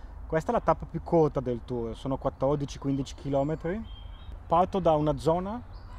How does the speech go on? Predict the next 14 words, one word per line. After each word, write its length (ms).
che 220
è 40
una 240
zona, 760
eh, 760
ricca, 360
dove 160
ci 100
sono 200
le 100
ville, 560
dove 260
ci 140
sono, 800